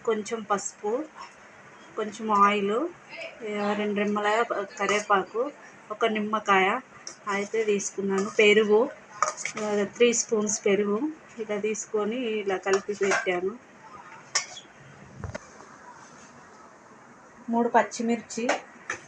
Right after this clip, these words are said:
హోల్ గరం మసాలా ఇలా తీసుకున్నాను. నేను ఆయిల్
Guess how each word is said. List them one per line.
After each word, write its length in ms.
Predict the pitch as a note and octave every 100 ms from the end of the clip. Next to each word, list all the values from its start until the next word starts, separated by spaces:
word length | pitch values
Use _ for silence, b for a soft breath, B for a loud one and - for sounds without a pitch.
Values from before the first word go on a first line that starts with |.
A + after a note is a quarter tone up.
| - - - - A3+ A#3
హోల్ 340 | A3+ A#3 A#3
గరం 200 | G#3+ G#3
మసాలా 520 | G#3 - F#3+ F#3+ C4 - - - - - - -
ఇలా 160 | G#3+ G#3+
తీసుకున్నాను. 760 | G#3 G#3+ - G#3 G3 F#3+ G3+ C4 C4+ - - - - -
నేను 480 | G#3 G3 F#3+ G3 G3 - G#3+
ఆయిల్ 560 | G#3 A3 A3+ A#3 A#3